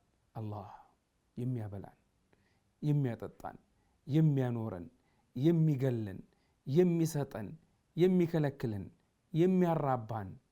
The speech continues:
ያ አላህ፣ እችን እስትንፋስ የአንድ ጊዜ እችን ካለሱ ከየት ይመጣል?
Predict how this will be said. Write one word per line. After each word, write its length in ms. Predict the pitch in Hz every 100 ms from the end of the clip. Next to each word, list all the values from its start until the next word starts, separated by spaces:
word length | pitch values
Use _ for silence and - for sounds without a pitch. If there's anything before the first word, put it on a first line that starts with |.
| _ _ _ _ _ _ -
ያ 160 | 151 147
አላህ፣ 500 | 143 135 127 156 - - - - _ _ _ _ _ _ _ _ _ _ _ _ _ _ _ _ _ _ - - - - - - - _ _
እችን 360 | 233 220 349 285 240 -
እስትንፋስ 640 | 254 - 269 240 208 214 208 - - _ _ _ _ -
የአንድ 520 | 185 - 285 277 247 233
ጊዜ 240 | 208 185 185
እችን 300 | 202 - 180 139 - - _ _ _ _ _ _ _ _ _ - - - - - - - _ _ _ _ _ _ _ _ _ _ -
ካለሱ 440 | - 202 220 208 - 202 170 135
ከየት 260 | 202 202
ይመጣል? 360 | 160 113 -